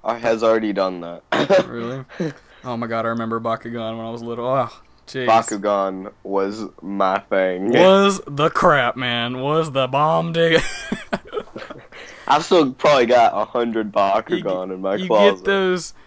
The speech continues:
Speaker 2: weren't they, like, little magnet things you could throw on the cards and they open up?
Speaker 1: Yeah.
Speaker 2: Oh my gosh. Look 'em
Speaker 1: It,
Speaker 2: up.
Speaker 1: it was a
Speaker 2: Look
Speaker 1: good
Speaker 2: 'em up.
Speaker 1: design. It
Speaker 2: Yeah,
Speaker 1: was.
Speaker 2: it, it was really cool, but I didn't know how to play the card game. Like, <laughs> I just collected those things.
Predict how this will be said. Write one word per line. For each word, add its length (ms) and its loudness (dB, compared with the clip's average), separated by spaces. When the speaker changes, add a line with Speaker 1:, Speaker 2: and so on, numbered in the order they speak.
Speaker 2:
weren't 360 2
they, 100 4
like, 180 0
little 180 0
magnet 460 0
things 300 -4
you 80 -8
could 120 -10
throw 300 2
on 80 -2
the 100 -2
cards 460 0
and 80 -6
they 100 -2
open 300 0
up? 200 0
Speaker 1:
Yeah. 480 4
Speaker 2:
Oh 180 4
my 180 -4
gosh. 680 -2
Look 120 -8
'em 120 -2
Speaker 1:
It, 60 4
Speaker 2:
up. 60 6
Speaker 1:
it 100 6
was 220 6
a 60 4
Speaker 2:
Look 80 -4
Speaker 1:
good 120 4
Speaker 2:
'em 40 -4
up. 60 0
Speaker 1:
design. 560 0
It 80 0
Speaker 2:
Yeah, 220 6
Speaker 1:
was. 320 -2
Speaker 2:
it, 40 -6
it 20 -6
was 220 -6
really 280 0
cool, 400 -2
but 260 -4
I 100 2
didn't 120 2
know 80 0
how 80 2
to 80 -2
play 200 -2
the 100 -6
card 340 -2
game. 220 -6
Like, 160 -6
<laughs> 1600 -8
I 140 -4
just 220 -10
collected 500 -4
those 240 -2
things. 640 -10